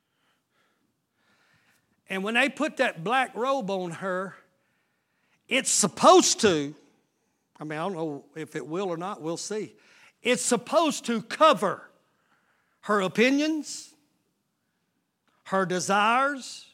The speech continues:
her preferences, her ideology. It's supposed to be cloaked under a robe that is much higher than her, her. I need you to catch this.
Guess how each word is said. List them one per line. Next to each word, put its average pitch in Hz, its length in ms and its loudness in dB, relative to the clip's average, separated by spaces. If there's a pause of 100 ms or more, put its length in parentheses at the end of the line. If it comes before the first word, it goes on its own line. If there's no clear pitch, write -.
(480)
her 196 180 2
preferences, 240 1000 -2 (720)
her 226 200 4
ideology. 233 960 6 (1120)
It's 233 160 0
supposed 262 300 4
to 254 80 0
be 226 120 0
cloaked - 640 4 (1200)
under 247 320 4
a 233 100 4
robe 226 720 6 (420)
that 220 200 4
is 196 200 0
much 208 380 0
higher 226 260 2
than 196 160 -4
her, 165 340 -4 (280)
her. 165 260 -2 (1900)
I 165 60 -8
need 175 180 -6
you 175 80 -6
to 156 60 -10
catch - 280 -8
this. - 380 -18